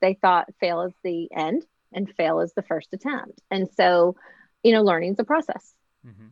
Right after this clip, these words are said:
Speaker 1: And once parents understand that, that their kid is still learning, even if they didn't do well on something, that's okay.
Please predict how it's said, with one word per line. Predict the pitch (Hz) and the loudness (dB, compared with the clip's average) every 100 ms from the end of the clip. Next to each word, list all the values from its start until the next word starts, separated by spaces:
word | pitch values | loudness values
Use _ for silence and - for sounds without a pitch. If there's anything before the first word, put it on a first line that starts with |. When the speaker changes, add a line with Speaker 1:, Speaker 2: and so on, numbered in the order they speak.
| - | -2
Speaker 1:
And | 190 185 - | -2 -2 -6
once | - 202 190 226 226 - | -10 -4 2 2 0 -4
parents | 262 247 233 - | 2 4 2 -2
understand | 220 190 - - 202 233 | -2 -2 -6 -6 -4 0
that, | 269 294 285 | 2 2 -2
that | 214 208 | -4 0
their | 226 | 0
kid | 240 339 | 2 0
is | 285 | -2
still | - - 269 220 | -2 2 4 4
learning, | 226 254 220 202 | 0 0 -2 -2
even | 247 302 302 | -2 -2 -6
if | 285 | -6
they | 233 | -6
didn't | 220 254 214 196 | -4 -6 -8 -10
do | 226 247 | -6 -2
well | 240 214 | -2 -2
on | 190 185 | -4 -8
something, | 190 190 | -10 -4
that's | 208 330 | -2 -2
okay. | 359 285 - 185 208 - | -4 -6 -8 -2 -2 -2